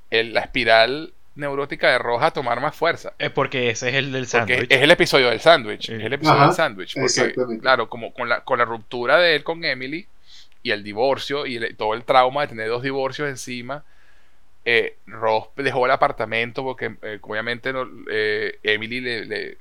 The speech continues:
Speaker 1: le, le exigió para volver juntos, ven a desaparecer todo lo que haya sido, co-, ha tenido, ha tenido, haya tocado Rachel, haya estado Rachel, y sacar a Rachel de su vida. Al final, cuando él decide no hacerlo y,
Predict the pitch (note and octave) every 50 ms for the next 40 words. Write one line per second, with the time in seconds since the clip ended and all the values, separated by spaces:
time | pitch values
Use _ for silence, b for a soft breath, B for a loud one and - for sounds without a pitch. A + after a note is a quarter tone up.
0 | - - A2 A#2 A2 G#2+ - - G#2+ G#2 G2+ - - - A2+ G#2 A2 A2 G#2 G#2+
1 | G#2+ G#2+ A2+ A#2+ - D3+ C#3+ C#3 C3 A#2 G#2+ G#2 G#2 G#2+ A2+ A2 - C3+ B2+ B2+
2 | B2+ - D3 D#3+ D#3 D3+ C#3+ C3 B2 A2+ G#2+ - - - - - - - A#2+ G#2+
3 | - A#2+ - A#2 G#2+ G#2+ - A2 A2 A2+ - C3 C3 C#3 D3 D#3+ E3 D#3 - B2
4 | A#2+ B2+ C3+ - D3 C#3+ D3+ D#3+ E3+ E3+ - - - - - - - A#2 - -
5 | A#2+ A#2 - A#2+ B2 C3+ - - C3 B2+ A#2+ - C3+ C3 C3+ C#3+ - B2 A#2 B2
6 | C3 - C#3+ - C3 A2+ A2+ B2+ C3+ C3+ C#3 C#3+ D3+ - F3+ D#3+ C3 A#2 A#2+ A#2+
7 | - B2+ B2+ B2+ B2 B2 B2+ C#3 D#3 - G3 G#3+ A#3+ B B B B B B B
8 | B B B B - C3+ - - A#2 - B2 A#2+ B2 B2 A#2+ C#3 D3+ D#3+ - -
9 | A2+ - D#3 D3+ A#2 G#2+ G2 G2 - A2+ G2+ G2 G2 - - C#3 C#3+ C#3+ D3 D3
10 | D3 - D3+ D3+ D#3 D#3 D#3 - - E3+ D3+ C3 C#3 E3 F3 E3 D3 A#2+